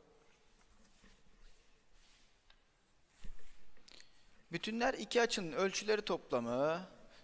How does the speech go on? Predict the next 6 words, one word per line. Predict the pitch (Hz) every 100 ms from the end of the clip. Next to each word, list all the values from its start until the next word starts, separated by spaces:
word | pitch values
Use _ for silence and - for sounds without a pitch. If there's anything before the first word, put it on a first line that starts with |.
| -
yüz | 165 -
seksen | 165 - - 156 156 156 - -
derecedir. | 127 123 120 110 - - - - - - - -
Bütünler | 202 208 240 240
açılar. | 214 170 135 -
Arkadaşlar, | 196 240 226 214 160